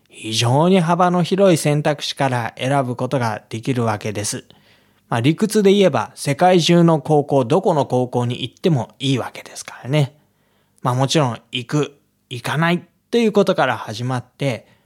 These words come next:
どこにある学校に行くか、どんな特色の学校に行くのか、学力のレベルも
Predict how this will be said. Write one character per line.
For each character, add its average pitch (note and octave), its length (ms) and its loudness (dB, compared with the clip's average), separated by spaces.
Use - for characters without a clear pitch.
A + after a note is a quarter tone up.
ど C#3 160 2
こ B2 160 -4
に G#2+ 260 -10
あ C#3+ 140 -2
る C3 160 0
学 G#2+ 260 -8
校 C#3+ 160 0
に F#3+ 120 4
行 A#2+ 200 -4
く - 160 -12
か、 - 220 -10
ど D3 220 0
ん E3 120 2
な C3+ 120 0
特 C3+ 220 -4
色 D#3 260 -4
の G#3+ 320 0
学 - 300 -8
校 A2 160 -8
に E3 260 -2
行 - 20 -20
く C#3 120 -6
の A2 140 -2
か、 - 220 -12
学 C3+ 300 -2
力 B2 240 -2
の A#2 100 -4
レ B2+ 160 0
ベ A#2 120 -4
ル - 60 -6
も D#3 320 -2